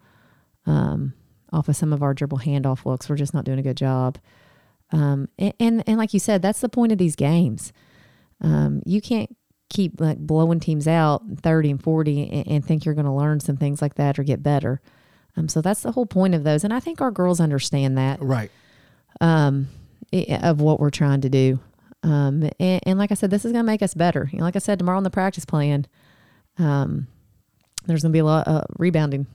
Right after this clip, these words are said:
Speaker 1: a lot of rebounding drills. And, you know, we've talked about foul trouble, and a lot of our issues are just putting our hands on people.
Speaker 2: Right.
Speaker 1: So we, we've worked on that, um, a, a little bit as well. So,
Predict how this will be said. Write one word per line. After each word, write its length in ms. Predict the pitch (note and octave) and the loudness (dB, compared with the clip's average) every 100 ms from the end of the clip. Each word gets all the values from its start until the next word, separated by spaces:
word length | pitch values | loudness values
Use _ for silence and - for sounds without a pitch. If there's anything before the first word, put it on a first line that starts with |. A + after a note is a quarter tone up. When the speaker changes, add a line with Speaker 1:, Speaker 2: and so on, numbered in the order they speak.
| - - | -12 -2
Speaker 1:
a 40 | |
lot 100 | D#3+ | 0
of 60 | D3+ | 2
rebounding 380 | E3 D3+ D3 D3 | 0 0 0 0
drills. 380 | D3 C#3+ C#3+ - - - | 0 0 -2 -10 -12 -2
And, 300 | E3+ E3 D#3 | 2 2 0
you 80 | D#3+ | 0
know, 60 | |
we've 140 | E3 E3 | 2 0
talked 160 | F3+ | -2
about 240 | F3 E3 - | 0 -2 0
foul 260 | E3+ E3+ | 0 0
trouble, 480 | - D3 D3 C#3+ C#3+ | 0 -2 0 -2 -2
and 140 | D3+ D3+ | -2 0
a 60 | |
lot 180 | D3+ E3 | 2 2
of 80 | D#3 | 2
our 140 | D#3+ | 2
issues 280 | D3 - D3+ | 2 0 -2
are 60 | D3 | -2
just 180 | C#3+ | -4
putting 160 | - E3+ | -4 -4
our 80 | C3+ | -2
hands 360 | A#2+ D3 D3+ C3+ | 0 2 2 0
on 140 | A#2 | -2
people. 340 | B2+ B2 - | -4 -4 -6
Speaker 2:
Right. 300 | C3 C3+ C3+ - _ _ _ | -4 -4 -4 -10 _ _ _
Speaker 1:
So 240 | - F3+ - | -6 -2 0
we, 260 | D#3+ E3 - | 0 0 2
we've 200 | E3 D#3 | 0 2
worked 240 | E3 E3 | 0 0
on 140 | E3 D3+ | -2 0
that, 340 | D3+ C#3 - D#3+ - | 0 0 -4 -16 -14
um, 440 | D#3+ D3+ C#3 C#3+ C#3+ _ _ _ - | -10 -6 -6 -6 -8 _ _ _ -12
a, 100 | - - | -4 -2
a 20 | |
little 240 | D3 D3+ D3 | 0 2 2
bit 160 | D3+ | 2
as 120 | D3 C#3 | 0 0
well. 280 | D3 C#3 | 0 0
So, 340 | C3+ D3 C#3 | -2 0 0